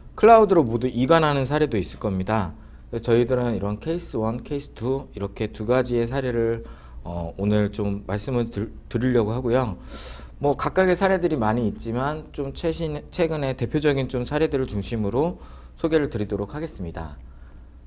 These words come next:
예, 그래서 첫 번째는 이제, 어, 어플리케이션을 구축하고자 하는데 클라우드 환경에서 이제 구축하고 싶다라는 좀, 어, 뭐, 가장 일반적인 이런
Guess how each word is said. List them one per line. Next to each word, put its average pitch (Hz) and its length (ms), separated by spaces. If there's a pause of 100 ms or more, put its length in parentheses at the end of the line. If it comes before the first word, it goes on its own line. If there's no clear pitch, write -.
(100)
예, 76 160 (100)
그래서 107 180
첫 165 140
번째는 151 800 (120)
이제, 104 420 (380)
어, 87 260
어플리케이션을 156 800
구축하고자 147 720
하는데 170 600 (600)
클라우드 220 340
환경에서 190 540
이제 117 160
구축하고 131 480
싶다라는 120 760 (140)
좀, 113 400 (520)
어, 101 200
뭐, 120 160
가장 190 400
일반적인 135 760
이런 95 380